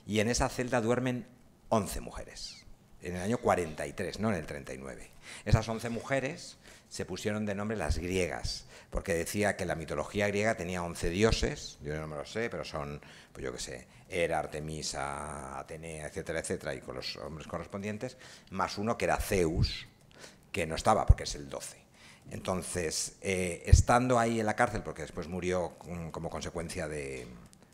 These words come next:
murió en Saturrarán, eh, consecuencia de un, de, de unas fiebres de Malta, entra una, una, una duodécima mujer, Lola Santisteban, la cencerrona, era una mujer de un pueblo de Ávila,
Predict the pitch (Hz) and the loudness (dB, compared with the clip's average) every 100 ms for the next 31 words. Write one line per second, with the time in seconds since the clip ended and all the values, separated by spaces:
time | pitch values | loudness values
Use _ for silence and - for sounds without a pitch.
0 | - 82 82 82 92 82 80 82 92 78 | -10 -4 -2 -2 0 2 4 2 2 -2
1 | 67 - - - - - 78 73 69 65 | -8 -14 -20 -20 -20 -10 -4 -2 -2 -4
2 | - 71 76 80 80 82 78 76 73 71 | -6 -8 -6 -6 -2 -2 -2 -6 -8 -8
3 | 67 69 73 80 - 92 87 80 87 104 | -8 -8 -8 -6 -2 0 0 0 4 4
4 | 101 110 120 - - - 107 110 98 95 | 6 2 0 -6 -12 -2 0 2 2 2
5 | 98 90 87 78 76 69 67 76 - - | 0 0 0 -2 -4 -8 -14 -18 -20 -20
6 | - - - - 90 76 80 - - - | -20 -20 -18 -10 -6 -6 -6 -14 -20 -20
7 | - - 92 85 90 98 117 107 107 90 | -20 -8 -4 -2 2 8 12 12 10 2
8 | 90 - 135 - - 90 95 90 82 78 | 0 4 4 4 0 2 2 2 -4 -6
9 | - 123 113 113 - - - 87 - 87 | 0 2 2 -2 -8 -16 0 2 2 0
10 | 87 90 82 98 107 92 - - - - | -4 -2 2 4 4 2 -4 -12 -20 -20
11 | - - - - 95 104 101 95 113 101 | -20 -20 -16 0 4 4 4 4 4 4
12 | 101 98 95 87 98 101 87 147 | 2 2 2 2 2 0 -4 -8